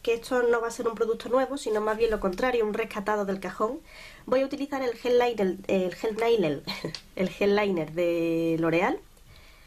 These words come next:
en el tono negro con un pincelito preciso, que por cierto este es de uña, este lo compré en un, me venía en un kit de pinceles de uña, lo compré en un chino, en un bazar chino, y la verdad es que me gusta mucho para delinear.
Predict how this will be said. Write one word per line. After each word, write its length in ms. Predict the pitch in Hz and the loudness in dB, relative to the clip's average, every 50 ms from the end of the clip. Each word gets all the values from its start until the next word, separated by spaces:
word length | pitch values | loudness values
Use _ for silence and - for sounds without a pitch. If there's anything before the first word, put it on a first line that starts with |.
| - - - | -20 -12 -8
en 100 | 180 180 | -6 -6
el 140 | 180 165 165 | -6 -4 -4
tono 340 | 180 175 170 170 170 170 180 | -2 -2 0 2 2 2 2
negro 360 | 214 262 302 320 330 359 349 | 2 2 2 0 -2 0 0
con 160 | 262 233 214 | 2 2 4
un 160 | 202 202 202 | 4 2 0
pincelito 920 | 196 208 202 196 - 208 196 202 196 196 196 190 190 185 185 185 180 180 170 | 0 -2 -2 0 0 0 2 2 2 2 2 2 2 2 2 2 0 0 0
preciso, 400 | - 175 170 - 262 277 - 294 | 0 -2 -2 0 -2 0 2 2
que 100 | 294 233 | 2 2
por 140 | 190 202 196 | 2 0 0
cierto 240 | - 220 214 - 208 | 0 -2 0 0 -2
este 200 | 208 - - 247 | -2 -2 -2 -2
es 40 | 214 | 0
de 80 | 208 196 | 2 2
uña, 300 | 247 294 277 262 254 247 | 4 4 4 4 2 0
este 140 | 240 - | 0 0
lo 120 | 247 240 233 | 0 0 2
compré 340 | 214 202 196 208 208 220 220 | 2 2 2 2 2 2 4
en 80 | 220 | 4
un, 400 | 214 214 214 214 202 202 208 208 - - - | 4 4 4 4 2 0 -2 -4 -8 -10 -4
me 140 | 202 202 202 | 0 2 2
venía 240 | 196 208 214 233 233 | 2 4 4 2 2
en 80 | 247 247 | 2 2
un 100 | 240 - | 0 0
kit 260 | - 269 330 - - - - - - - - - - - | 0 -2 -2 -2 -4 -12 -20 -20 -20 -20 -20 -20 -16 -8
de 160 | - 202 220 202 | -4 -2 -2 0
pinceles 380 | 214 208 202 - 214 220 214 | 0 0 0 0 -2 0 0
de 80 | 220 233 | 2 2
uña, 220 | 269 302 302 285 | 2 4 4 4
lo 100 | 254 202 | 2 4
compré 220 | 196 196 196 208 202 | 2 2 4 4 4
en 60 | 214 | 4
un 100 | 220 214 | 2 2
chino, 300 | - 294 294 269 294 - - - | 4 4 4 4 2 0 -4 -4
en 100 | 214 208 | -2 0
un 100 | 202 196 | 0 0
bazar 320 | 208 208 - 262 262 - - - - - - - - | 0 0 0 -2 -2 -2 -6 -12 -20 -20 -20 -18 -6
chino, 280 | - 262 262 254 269 294 - - - - - - - - - - - - - - | -2 -2 0 0 -2 -6 -10 -16 -20 -20 -20 -20 -20 -20 -20 -20 -20 -20 -14 -8
y 80 | 196 190 | -6 -2
la 100 | 190 190 | 0 2
verdad 160 | 190 190 202 | 2 2 0
es 40 | 196 | 0
que 80 | 220 214 | 2 2
me 60 | 214 | 2
gusta 200 | 208 214 214 226 | 2 2 0 0
mucho 320 | 220 226 214 - 285 - - - - | 0 0 0 -2 -4 -6 -6 -6 -4
para 240 | - 240 240 277 277 | -2 -2 -2 -2 -4
delinear. 440 | 262 226 202 190 180 170 165 160 | -4 -4 -4 -4 -4 -6 -8 -10